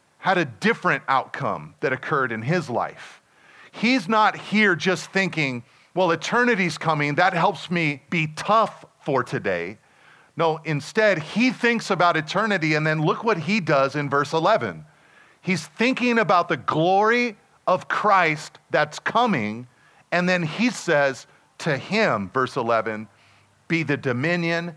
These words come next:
forever and ever. Amen." Peter lived in a time where the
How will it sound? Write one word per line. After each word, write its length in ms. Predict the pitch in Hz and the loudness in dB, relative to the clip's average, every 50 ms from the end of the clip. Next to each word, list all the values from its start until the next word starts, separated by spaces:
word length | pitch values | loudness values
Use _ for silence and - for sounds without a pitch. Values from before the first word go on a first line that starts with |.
| _ _ _ _ | _ _ _ _
forever 800 | _ - - 123 - - - 160 170 185 175 180 180 185 180 - - | _ -8 -8 -8 -6 -2 0 0 2 2 2 0 0 0 -2 -4 -6
and 160 | 131 131 120 | -8 -8 -6
ever. 440 | - 113 123 117 104 107 90 92 - _ _ _ _ _ _ _ - | -2 -2 -2 -2 -2 -4 -8 -10 -12 _ _ _ _ _ _ _ -10
Amen." 420 | 110 107 101 95 101 90 76 67 - _ _ _ _ _ _ _ _ _ _ _ _ _ _ _ _ _ _ _ - - _ _ _ - - - - - - | -8 -8 -6 -6 -8 -8 -10 -12 -18 _ _ _ _ _ _ _ _ _ _ _ _ _ _ _ _ _ _ _ -20 -20 _ _ _ -20 -20 -20 -20 -20 -8
Peter 280 | - 160 180 185 185 180 | -4 0 2 2 2 2
lived 220 | 180 185 160 170 | 2 2 2 0
in 100 | 170 156 | 0 0
a 60 | 147 | -2
time 520 | 147 151 - 165 170 165 147 135 135 135 - _ _ _ _ _ _ _ _ _ _ | -4 -2 0 0 2 2 2 0 -2 -6 -10 _ _ _ _ _ _ _ _ _ _
where 160 | - 143 147 | -2 -2 -2
the 240 | - 104 160 139 131 | 0 0 -2 -2 -2